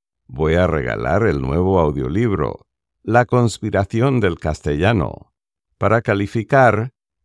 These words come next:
debes ser entre las primeras cinco personas en grabar tu comentario, pregunta o testimonio con tu propia voz en castellano,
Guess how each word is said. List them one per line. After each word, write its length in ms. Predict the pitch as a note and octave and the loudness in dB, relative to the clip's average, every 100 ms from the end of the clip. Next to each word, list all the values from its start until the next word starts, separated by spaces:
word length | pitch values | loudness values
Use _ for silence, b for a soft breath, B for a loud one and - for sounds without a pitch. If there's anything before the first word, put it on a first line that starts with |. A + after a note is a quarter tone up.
| - | -6
debes 400 | F#2 A2 A2 A2 | 2 4 4 2
ser 240 | A#2+ G#2+ | 0 2
entre 300 | E2 D#2 A#1+ | 0 -2 -6
las 240 | A#1 A1 | -8 -10
primeras 640 | - C2+ G1+ D#2+ F2 E2+ - | -10 -10 -6 -4 -4 -4 -4
cinco 320 | A#2 B2+ A#2+ | 0 0 -2
personas 580 | - E2 - A#2 A#2+ A2 | -4 -4 -2 0 0 -2
en 160 | D#2+ | -4
grabar 440 | C2+ B1 D2 F#2 G#2+ | -4 -4 0 0 0
tu 160 | A#2+ | -4
comentario, 960 | G#2 G2 E2+ E2 A#2 A2 D#2 G#1 - - _ | -2 0 0 0 2 2 0 -6 -8 -18 _
pregunta 600 | - C#2 G2+ B2+ A2 F#2+ | -8 -4 -2 -2 -2 -2
o 120 | D#2+ | -2
testimonio 880 | G2 F#2+ - G#2 C3 B2 G#2+ A2+ D3+ _ _ _ | -4 -6 -6 -2 0 2 2 2 -2 _ _ _
con 240 | - C2+ | -8 -6
tu 180 | - A1+ | -6 -12
propia 400 | - E2 - G2 | -6 -6 0 0
voz 260 | F2+ F#2 G2+ | 2 0 0
en 120 | A2 | -2
castellano, 880 | G#2 F#2+ F#2 F2 G#2 A#2 C2+ - | -2 -4 -4 -2 0 0 -2 -6